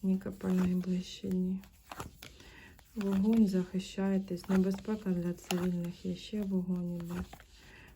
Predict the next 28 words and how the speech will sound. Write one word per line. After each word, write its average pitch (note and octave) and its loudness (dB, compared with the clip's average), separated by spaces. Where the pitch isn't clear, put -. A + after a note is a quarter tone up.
Обстріли G3 4
важкі, G3 0
різні G3 8
види F#3 8
зброї. F#3 6
Причому G3 -2
таке G3 2
від F#3 6
зброї F#3+ 4
саме, F#3+ 6
як F#3 2
дає-, F#3+ 6
здається, F#3+ 4
як F#3 0
найпростіше, G3 2
може F#3+ 2
бути F#3 0
і F#3 0
каби. F#3+ -4
Найпростіше, G3 2
але F#3 4
дуже F#3+ 4
б-, F3+ -2
великі G3 6
втрати. F#3+ 2
Таке A3+ 2
відчуття, C4 -2
ніби C#4 2